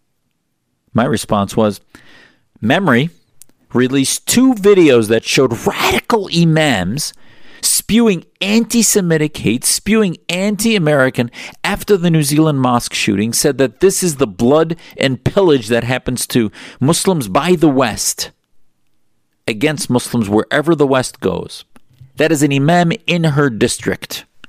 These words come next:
in Minnesota. The video is online. Where is thi-, this imam has residence inside her district and in her head.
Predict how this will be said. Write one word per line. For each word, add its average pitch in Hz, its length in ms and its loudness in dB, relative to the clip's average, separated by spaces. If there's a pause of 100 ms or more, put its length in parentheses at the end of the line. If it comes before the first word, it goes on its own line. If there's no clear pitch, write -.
in 107 200 0
Minnesota. - 540 -2 (1200)
The 98 120 0
video 107 280 0
is 95 100 -6
online. 87 540 -6 (240)
Where 180 500 0 (300)
is 139 300 0 (220)
thi-, 208 200 0
this 208 220 0
imam 175 300 2
has 170 220 2
residence 196 460 2
inside 165 540 0
her 156 100 2
district 165 480 0
and 156 240 0
in 156 180 0
her 185 200 2
head. - 340 -2